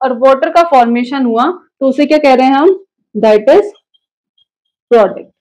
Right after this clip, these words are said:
और ये किसका example हुआ? Chemical reaction।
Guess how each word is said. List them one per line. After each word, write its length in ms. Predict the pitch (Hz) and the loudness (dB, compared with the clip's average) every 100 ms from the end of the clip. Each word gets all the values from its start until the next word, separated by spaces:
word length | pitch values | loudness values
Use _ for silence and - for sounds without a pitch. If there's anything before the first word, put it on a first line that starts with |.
| _ _ _ - | _ _ _ -6
और 100 | 208 | -4
ये 140 | 226 | -2
किसका 280 | 254 254 262 | -4 -2 -2
example 460 | 247 254 240 240 233 | -2 0 0 2 2
हुआ? 280 | 269 415 - _ _ _ _ _ _ - | 2 0 -4 _ _ _ _ _ _ -6
Chemical 600 | 196 196 196 226 349 - _ _ _ _ _ _ _ _ _ _ _ - | -4 -2 -2 0 0 -2 _ _ _ _ _ _ _ _ _ _ _ -12
reaction। 600 | 208 220 208 - - - | -4 -2 -2 -6 -18 -20